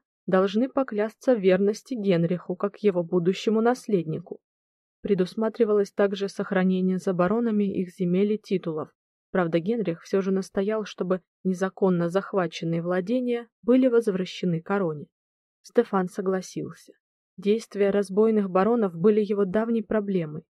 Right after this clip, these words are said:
Король не мог приказывать этим лордам, но когда настанет мир, он сумеет совладать с ними. Ещё долго обсуждались права церкви,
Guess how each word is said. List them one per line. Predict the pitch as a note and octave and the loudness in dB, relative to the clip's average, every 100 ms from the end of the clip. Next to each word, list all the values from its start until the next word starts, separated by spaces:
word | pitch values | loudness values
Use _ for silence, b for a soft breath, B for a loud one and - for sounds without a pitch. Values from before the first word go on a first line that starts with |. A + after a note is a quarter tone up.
| _ _ | _ _
Король | G#3 G#3+ G#3+ | 0 2 2
не | A#3 | 2
мог | A#3+ E3+ - | 0 -2 -2
приказывать | E3+ E3 F#3 F3 E3+ F3+ | -4 -2 -2 -2 -4 -4
этим | F3+ E3+ | -4 -2
лордам, | E3 F#3+ G#3 G#3 G#3+ - _ | -2 0 0 -2 -4 -8 _
но | F3+ F#3 | -4 -2
когда | F#3 F3+ | 0 0
настанет | F3 E3+ F3+ E3+ E3+ - | 0 -2 -2 -2 -2 -2
мир, | G3+ B3 _ _ | -2 -2 _ _
он | F3 E3+ | -4 -4
сумеет | - G#3 G#3 D3+ - | -2 0 0 -2 -6
совладать | E3+ E3+ D#3+ - - | -4 -2 -2 -4 -8
с | E3+ | -8
ними. | D#3 C#3+ - _ _ - | -8 -12 -18 _ _ -8
Ещё | B3+ - | -4 0
долго | A3 B3 F#3 | 2 4 2
обсуждались | F3 - F#3+ F3+ F#3 E3 - | -4 -4 -4 2 2 2 -2
права | F3 E3+ E3 | -2 -2 -6
церкви, | - G3+ G#3 - F3 | -4 -4 -4 -4 -8